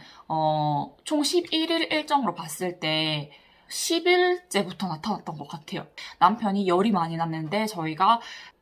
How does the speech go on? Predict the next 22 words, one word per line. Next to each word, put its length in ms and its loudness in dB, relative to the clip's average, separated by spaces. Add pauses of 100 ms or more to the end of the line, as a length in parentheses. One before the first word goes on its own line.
타이레놀을 520 4
챙겨갔었거든요. 1000 -2
그래서 180 -8
타이레놀을 460 2
먹고 220 -6
조금 260 -6
쉬고 420 -2
이렇게 280 -4
했었는데 840 -2
저는 380 4
증상이 320 0
전혀 320 -2
없었고, 960 -4
또 100 -4
추운데 320 0
저희가 260 -2
많이 280 2
돌아다니고 500 4
투어하고 560 2
이렇게 240 0
하다 220 0
보니까 720 2